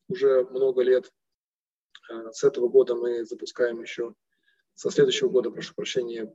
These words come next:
полугодовую М С Ф О отчётность. У нас сформирован совет директоров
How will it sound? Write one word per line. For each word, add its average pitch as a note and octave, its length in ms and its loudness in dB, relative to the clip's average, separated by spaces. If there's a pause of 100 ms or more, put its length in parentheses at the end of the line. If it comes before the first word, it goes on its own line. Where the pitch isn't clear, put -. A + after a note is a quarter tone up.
полугодовую B2 580 2
М D#3+ 80 2
С - 100 -12
Ф - 120 -10
О C#3+ 120 6
отчётность. - 600 -4
У C3 60 -12
нас C3 160 -4
сформирован B2+ 680 2 (460)
совет G3 320 4
директоров E3+ 600 2